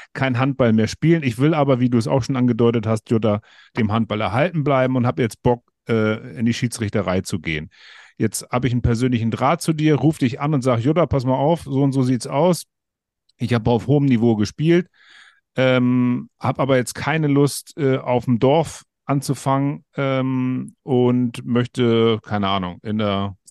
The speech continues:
Oberliga oder dritten Liga anfangen. Schick mir doch mal einen Partner vorbei.“ Kriegen wir das irgendwie hin? Also habt ihr die Möglichkeit, solchen auf, auf unkomplizierten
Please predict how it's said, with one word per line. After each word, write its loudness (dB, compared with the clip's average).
Oberliga -2
oder -2
dritten -4
Liga -2
anfangen. -4
Schick -10
mir -4
doch 0
mal 0
einen -6
Partner -2
vorbei.“ -2
Kriegen 0
wir 4
das 0
irgendwie 0
hin? 2
Also 0
habt -6
ihr 2
die 0
Möglichkeit, 0
solchen -2
auf, -4
auf -4
unkomplizierten -4